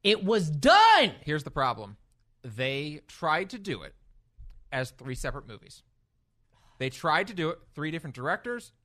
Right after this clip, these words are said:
Speaker 2: three different movies, as it was done with four, five, and six.
Speaker 1: Yes.
Speaker 2: And here's the problem. The first time around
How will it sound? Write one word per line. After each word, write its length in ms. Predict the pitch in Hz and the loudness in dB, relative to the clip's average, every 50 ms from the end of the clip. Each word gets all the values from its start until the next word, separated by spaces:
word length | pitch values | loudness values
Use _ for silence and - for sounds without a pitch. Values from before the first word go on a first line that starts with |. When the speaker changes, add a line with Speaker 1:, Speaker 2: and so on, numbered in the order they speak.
| _ _ | _ _
Speaker 2:
three 140 | - 156 156 | -12 -10 -10
different 240 | 170 165 196 - 170 | -10 -10 -12 -12 -8
movies, 300 | 147 139 147 160 160 - | -8 -6 -6 -6 -8 -6
as 220 | - 127 139 143 | -4 -4 -4 -4
it 80 | 160 151 | -6 -8
was 140 | 160 143 - | -10 -8 -6
done 240 | 151 139 143 147 | -4 -4 -4 -6
with 140 | 135 139 - - _ | -8 -12 -12 -14 _
four, 140 | - 135 131 | -12 -10 -6
five, 180 | - 131 127 160 | -4 -6 -6 -6
and 100 | 180 - | -8 -14
six. 240 | - - - - - | -16 -18 -18 -14 -8
Speaker 1:
Yes. 520 | 139 131 123 113 120 151 - - - - - _ _ _ _ _ _ _ | -4 -4 -2 -2 -2 -4 -4 -6 -14 -18 -20 _ _ _ _ _ _ _
Speaker 2:
And 160 | 135 135 143 | -6 -6 -6
here's 260 | 139 - - 170 180 165 | -8 -8 -8 -8 -8 -8
the 80 | 180 | -6
problem. 300 | - 143 104 - - - - _ _ _ _ _ _ _ _ _ _ _ | -6 -6 -6 -6 -8 -16 -20 _ _ _ _ _ _ _ _ _ _ _
The 60 | 117 | -20
first 300 | - - 226 262 - - | -8 -6 -6 -6 -4 -6
time 180 | - 110 107 - | -12 -12 -12 -12
around 280 | - 57 - - - | -14 -16 -16 -18 -20